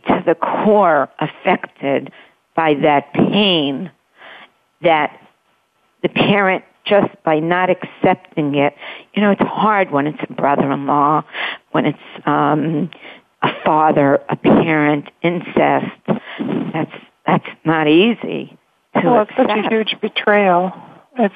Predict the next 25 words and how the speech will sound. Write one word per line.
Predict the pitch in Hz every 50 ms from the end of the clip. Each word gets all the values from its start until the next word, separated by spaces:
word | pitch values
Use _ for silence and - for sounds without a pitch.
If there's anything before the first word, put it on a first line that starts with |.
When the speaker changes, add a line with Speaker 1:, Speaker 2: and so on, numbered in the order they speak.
| - -
Speaker 2:
it's | - 190 - -
a | 202
Speaker 1:
Total | 185 202 175 170 165 160 156 143
Speaker 2:
huge | -
Speaker 1:
betrayal. | - - - - - 185 160 135 - - - 202 208 196 185 - _ _ _ _ _ _ _ _ _
Speaker 2:
betrayal. | 254 240 226 202
Yeah. | 196 196 190 - 220 - - - _ _ -
Speaker 1:
Yeah. | 151 143 147 139 139 214
Speaker 2:
It's, | 214 214 - -
and, | 226 208 196 - 214 - - - -
and | 226 208 208 226
it's | 214 - -
Speaker 1:
So | 185
Speaker 2:
hard | 190 202 - -
to | 185 185
Speaker 1:
then | 185 185 196
you, | 190 185 185 -
Speaker 2:
reconcile | - - - - - - 202 -
that. | - - - - - _ _ _ _ _ _ _ _ _
Speaker 1:
you | - 190 190 185 196
re-victimize | 202 226 233 233 208 180 214 247 240 - - - - 170 170 165 160 165 170 175 170 160 - -
the | 185
victim | 165 220 247 - - _ - 156 139 131 151 170 - - _ _ _ _ _ _ _ _ _ _ _ _ _ -
when | 180 175 170
you | 170 165